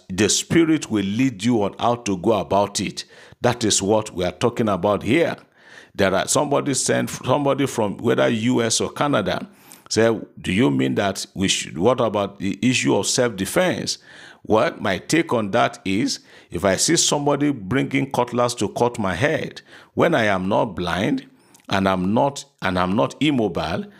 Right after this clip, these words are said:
I should be able to run or pre-, whatever I can do to prevent that person from using that cutlass on my head, I can do. That does not mean I am not allowed God to act. But what we are saying ultimately is that when you say,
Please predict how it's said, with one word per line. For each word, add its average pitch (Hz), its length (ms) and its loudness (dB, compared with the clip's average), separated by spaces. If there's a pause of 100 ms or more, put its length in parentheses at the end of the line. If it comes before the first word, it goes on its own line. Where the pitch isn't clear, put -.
(160)
I 87 140 -2
should 160 240 2
be 131 80 2
able 131 220 0
to 104 200 0
run 92 380 0
or 104 240 0
pre-, 104 200 -2
whatever 147 500 0 (120)
I 113 80 2
can 101 300 -2
do 123 180 0
to 107 220 -4
prevent 139 720 0
that 120 240 0
person 117 400 0 (400)
from 92 300 0
using 131 320 2
that 117 220 0
cutlass 110 460 0
on 92 80 -2
my 90 160 -2
head, 107 320 2
I 95 100 -2
can 90 300 -2
do. 139 180 2
That 127 240 -2
does 104 220 0
not 127 140 0
mean 117 420 0 (300)
I 95 80 0
am 92 180 2
not 113 260 2
allowed 101 380 0
God 101 220 0
to - 240 -8
act. - 360 -2 (300)
But 95 120 4
what 156 260 2
we 131 60 0
are 107 100 2
saying 131 420 -2
ultimately 127 800 -2 (400)
is 101 240 2
that 95 320 0
when 131 240 2
you 120 100 0
say, 117 520 0